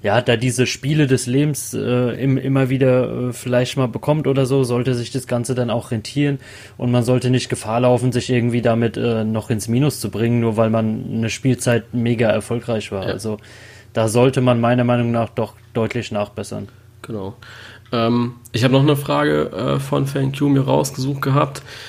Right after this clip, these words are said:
Speaker 2: Die App könnt ihr euch übrigens im jeden App Store downloaden. Äh, wer keinen Bock hat zu suchen, in der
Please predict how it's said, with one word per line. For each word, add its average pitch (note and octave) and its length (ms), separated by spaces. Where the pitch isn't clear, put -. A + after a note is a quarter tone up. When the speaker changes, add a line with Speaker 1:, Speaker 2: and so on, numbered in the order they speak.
Speaker 2:
Die A2+ 220
App C#3 180
könnt B2+ 220
ihr B2 60
euch A2+ 80
übrigens A#2 380
im A2 400
jeden A2 300
App G#2 220
Store A2 180
downloaden. B2 760
Äh, G#2+ 360
wer G#2+ 220
keinen A2 300
Bock A#2 160
hat A#2 160
zu - 80
suchen, A#2+ 500
in A2 320
der G2+ 460